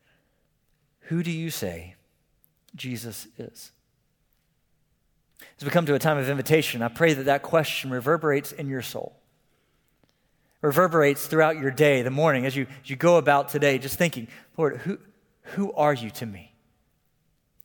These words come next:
Or do I, do I simply just want you to teach me good moralistic teaching so I can be a good person in this world?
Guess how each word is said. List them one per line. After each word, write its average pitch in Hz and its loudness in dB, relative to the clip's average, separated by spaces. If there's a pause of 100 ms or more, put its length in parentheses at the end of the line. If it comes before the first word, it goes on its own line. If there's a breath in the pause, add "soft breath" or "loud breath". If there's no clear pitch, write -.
(480)
Or 165 2
do 151 4
I, - -4
do 175 0
I 165 6
simply 190 2
just 143 -2
want 165 0
you 151 -2
to 131 -6
teach - -4
me 156 -4
good 151 -2
moralistic 143 2
teaching 147 -4
so 156 -2
I 156 6
can 160 -4
be 156 2
a 143 2
good - -6
person 160 -2
in 143 -8
this 131 -10
world? - -16